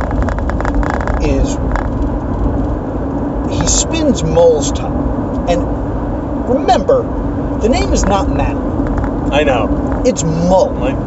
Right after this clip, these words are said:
Speaker 2: brain tries to normalize it.
Speaker 1: Yeah, and beca-, and what that should trigger in your mind is, what kind of name is Mull? Like, that's gotta be short for something. And it's not Mallory, because that would be Mal.
Speaker 2: Mul-, Malbec?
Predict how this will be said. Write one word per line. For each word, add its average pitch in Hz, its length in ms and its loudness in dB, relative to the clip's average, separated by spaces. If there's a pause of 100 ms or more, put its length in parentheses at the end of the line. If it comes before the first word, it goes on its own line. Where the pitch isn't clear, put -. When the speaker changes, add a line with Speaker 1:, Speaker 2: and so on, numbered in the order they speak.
Speaker 2:
brain 143 260 0
tries 123 260 2
to - 80 -2
normalize - 760 0
it. 202 100 2
Speaker 1:
Yeah, 302 240 4 (340)
and 247 100 4
beca-, 269 260 4
and 240 200 4 (1160)
what 262 180 6
that 539 160 4
should - 240 0
trigger 240 380 2
in 196 100 2
your 180 120 2
mind 185 380 0
is, 139 300 -4
what - 340 -4
kind 330 160 2
of 349 60 0
name 320 220 6
is 202 160 0
Mull? 170 320 4 (760)
Like, 190 180 4
that's 247 200 4
gotta 269 240 6
be 220 120 0
short 269 380 2
for - 180 -4
something. - 520 0
And 196 100 2
it's 196 140 -2
not 254 260 4
Mallory, 214 720 2 (220)
because - 260 -2
that 202 180 4
would 175 120 -2
be 175 100 0
Mal. 185 460 0
Speaker 2:
Mul-, - 300 0
Malbec? 170 580 2